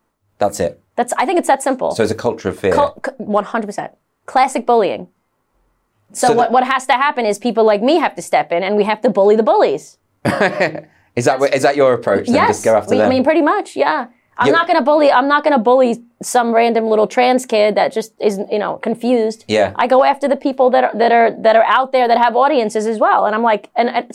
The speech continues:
Speaker 2: I still don't feel like I'm bullying them.
Speaker 1: No, you're mocking them and you're, you know, sort
Speaker 2: You know,
Speaker 1: of criticizing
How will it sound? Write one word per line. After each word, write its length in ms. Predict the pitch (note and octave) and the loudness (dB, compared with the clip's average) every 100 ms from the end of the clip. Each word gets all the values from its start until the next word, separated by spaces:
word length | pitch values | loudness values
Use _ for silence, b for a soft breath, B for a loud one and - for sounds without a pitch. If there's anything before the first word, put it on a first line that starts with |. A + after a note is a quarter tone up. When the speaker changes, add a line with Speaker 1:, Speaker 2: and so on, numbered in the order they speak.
| - | -4
Speaker 2:
I 80 | C#4 | -2
still 220 | G4+ G4+ | 0 2
don't 120 | F4+ | 2
feel 120 | F4+ | 2
like 100 | D#4 | 2
I'm 80 | C4 | 2
bullying 320 | B3 F4+ A#3+ | 2 2 0
them. 260 | G3 A#3+ - | -2 -4 -6
Speaker 1:
No, 80 | D#3 | -2
you're 80 | D3+ | 0
mocking 360 | G3 - C#3 A#2+ | 0 0 -2 0
them 140 | G#2+ | 2
and 80 | G#2+ | 2
you're, 240 | G#2 G2 G2+ - | 2 0 -4 -6
you 120 | A#2 | 0
know, 160 | G2+ F#2+ | 0 0
sort 100 | - | 0
Speaker 2:
You 60 | C#4+ | 0
know, 60 | C4 | -2
Speaker 1:
of 60 | |
criticizing 400 | - C#4+ C#4 - | -2 -2 0 0